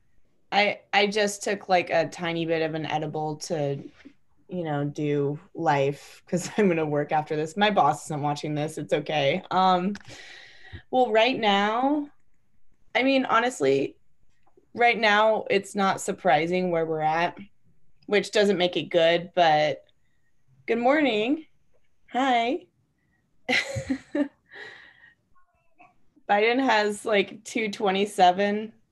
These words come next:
uh, electoral votes, and Trump has two fifteen last I saw. Anyone can correct me.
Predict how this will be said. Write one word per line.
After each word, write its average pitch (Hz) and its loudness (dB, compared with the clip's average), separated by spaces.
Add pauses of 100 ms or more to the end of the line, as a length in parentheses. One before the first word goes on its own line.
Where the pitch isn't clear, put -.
uh, 190 6
electoral 214 0
votes, 226 -6
and 185 0
Trump 190 -4
has 185 -2 (560)
two 254 -2
fifteen 254 -4
last 247 -6
I 254 -2
saw. 240 4 (520)
Anyone 226 -4
can 233 -4
correct 180 -2
me. 190 -4